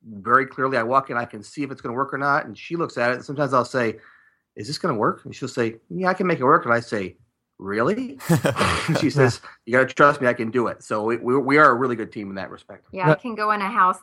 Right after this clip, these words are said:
Speaker 3: that, uh, is a hoarder house that smells like cat pee and tell him if it's gonna work or not. <laughs>
Speaker 1: Yeah.
Speaker 4: Nice.
Speaker 1: Yeah,
Speaker 4: Nice.
Speaker 1: she's great like that.
Speaker 4: And, you know, it's a lot like, uh, we, we did a show with Jay Scott. Uh, I, I, I don't remember what show number it is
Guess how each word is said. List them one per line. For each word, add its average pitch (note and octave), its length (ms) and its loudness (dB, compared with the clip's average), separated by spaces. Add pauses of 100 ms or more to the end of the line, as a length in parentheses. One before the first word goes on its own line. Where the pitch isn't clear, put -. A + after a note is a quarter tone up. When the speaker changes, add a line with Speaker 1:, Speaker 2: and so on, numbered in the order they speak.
Speaker 3:
that, E3 360 -4
uh, E3 300 -2
is E3 160 -2
a E3 80 0
hoarder G3+ 400 2
house F#3+ 300 4
that E3 200 -4
smells F3+ 300 -2
like E3+ 220 0
cat F#3+ 260 2
pee D#3+ 240 -6
and D3 320 -10
tell E3+ 180 2
him E3 140 -2
if D#3+ 100 -12
it's D3 120 -12
gonna D#3+ 180 -4
work D3+ 220 -4
or D3 60 -4
not. E3 200 0
<laughs> G#3 140 2
Speaker 1:
Yeah. C#3+ 520 2
Speaker 4:
Nice. B2+ 420 -8 (100)
Speaker 1:
Yeah, G2+ 100 -2
Speaker 4:
Nice. - 140 -4
Speaker 1:
she's G2 120 -12
great G2+ 220 -2
like F#2+ 160 -6
that. F#2 220 -4 (260)
Speaker 4:
And, G3 260 2
you F3+ 80 6
know, D#3+ 100 6
it's D3+ 140 0
a D#3+ 60 0
lot C#3+ 220 4
like, C3 280 -2
uh, A#2+ 260 -2
we, C3 160 -4
we B2+ 160 -2
did B2 140 -4
a A#2 40 -6
show A#2 180 0
with A2+ 100 0
Jay A2+ 220 0
Scott. A2+ 520 2
Uh, G#2+ 560 -4
I, A#2+ 220 0
I, B2 340 6
I B2+ 80 2
don't B2+ 120 0
remember A#2+ 320 4
what A2+ 120 4
show A#2+ 220 4
number A2+ 260 6
it A2 80 4
is A2+ 200 2